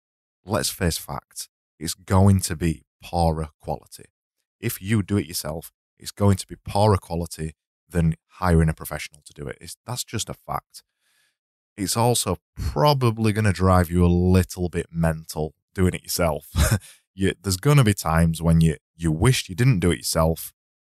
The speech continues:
You wished you'd got a professional to do it. And if that is you, then maybe it's, you should just hire a professional instead. And the other one that's,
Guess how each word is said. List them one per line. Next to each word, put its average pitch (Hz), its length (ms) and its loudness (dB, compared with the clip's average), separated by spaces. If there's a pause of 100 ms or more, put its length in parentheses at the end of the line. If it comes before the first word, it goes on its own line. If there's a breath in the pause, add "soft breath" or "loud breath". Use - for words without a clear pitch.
(260)
You 82 180 0
wished 90 500 2
you'd - 220 -16
got 90 160 2
a 82 60 0
professional - 500 -8
to - 100 -14
do 78 160 0
it. - 140 -4 (880)
And 98 140 4
if 127 240 2
that 104 260 0
is 80 320 -2
you, 87 380 0 (200)
then 98 240 4
maybe 101 320 8
it's, - 300 -4 (160)
you 90 80 -10
should 85 220 -6
just - 160 -8
hire 85 240 4
a - 20 0
professional 78 480 -6
instead. 76 460 -4 (1200 loud breath)
And 107 160 -2 (280)
the 110 160 4
other 131 120 4
one 87 240 2
that's, - 180 -6